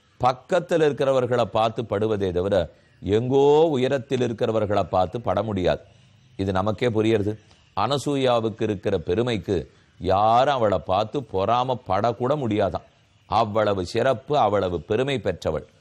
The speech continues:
அவளார் தெரியுமா? பிரம்மாவுக்கு சுவாயம்புவ மனு பிறந்தார். அவருக்கும் சதரூபைக்கும் கல்யாணமானது.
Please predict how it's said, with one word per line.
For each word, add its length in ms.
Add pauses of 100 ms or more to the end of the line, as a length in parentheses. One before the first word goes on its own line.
(220)
அவளார் 520
தெரியுமா? 400 (540)
பிரம்மாவுக்கு 720 (160)
சுவாயம்புவ 720
மனு 380
பிறந்தார். 560 (580)
அவருக்கும் 640 (120)
சதரூபைக்கும் 880
கல்யாணமானது. 920